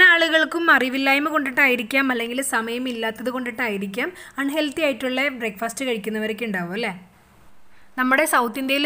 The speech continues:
തന്നെ പോപ്പുലർ ആയിട്ടുള്ള ഡിഷാണല്ലേ വട. അപ്പോൾ വട പോലുള്ള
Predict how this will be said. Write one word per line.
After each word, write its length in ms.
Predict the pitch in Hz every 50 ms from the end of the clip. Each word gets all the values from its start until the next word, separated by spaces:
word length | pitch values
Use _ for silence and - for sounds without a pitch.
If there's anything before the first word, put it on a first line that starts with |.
| 302 247
തന്നെ 240 | 294 240 220 220 240 247 240 -
പോപ്പുലർ 380 | 247 240 233 247 285 285 285 269
ആയിട്ടുള്ള 320 | 247 226 214 - 220 226 240 240
ഡിഷാണല്ലേ 580 | 233 226 - - 254 226 202 190 185 190 202 208 202 175
വട. 160 | 180 175 170 170 165 - - -
അപ്പോൾ 180 | - - 262 254 240
വട 160 | 233 233 240 302 311 302
പോലുള്ള 380 | 302 240 226 220 214 220 226